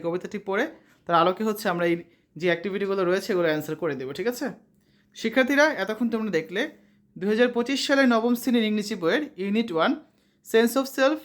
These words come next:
listen to Girl by Jamaica Kincaid এর ছয় নম্বর পৃষ্ঠার অ্যাক্টিভিটি ডি এর সমাধান। আশা করি তোমাদের কাছে এই ভিডিওটা ভালো লেগেছে। আমাদের চ্যানেলের অন্যান্য ভিডিওগুলো দেখার আমন্ত্রণ জানিয়ে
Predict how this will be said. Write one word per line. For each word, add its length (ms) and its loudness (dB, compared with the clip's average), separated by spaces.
listen 240 -2
to 80 -8
Girl 240 6
by 100 4
Jamaica 460 0
Kincaid 360 -6
এর 160 2
ছয় 220 2
নম্বর 240 4
পৃষ্ঠার 340 -2
অ্যাক্টিভিটি 460 -2
ডি 100 -2
এর 80 0
সমাধান। 380 -4
আশা 200 2
করি 200 4
তোমাদের 280 4
কাছে 220 2
এই 40 0
ভিডিওটা 340 2
ভালো 300 2
লেগেছে। 320 0
আমাদের 280 4
চ্যানেলের 440 6
অন্যান্য 300 0
ভিডিওগুলো 460 2
দেখার 240 2
আমন্ত্রণ 420 2
জানিয়ে 300 0